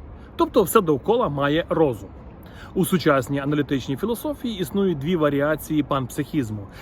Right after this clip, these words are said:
які відрізняються тим аспектом ментальності, який вважається фундаментальним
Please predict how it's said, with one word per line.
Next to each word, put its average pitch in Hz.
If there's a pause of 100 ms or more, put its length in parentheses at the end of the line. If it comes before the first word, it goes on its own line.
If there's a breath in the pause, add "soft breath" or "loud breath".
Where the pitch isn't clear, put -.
(120)
які 165
відрізняються 156
тим 147
аспектом 139
ментальності, 226
який 160
вважається 139
фундаментальним 143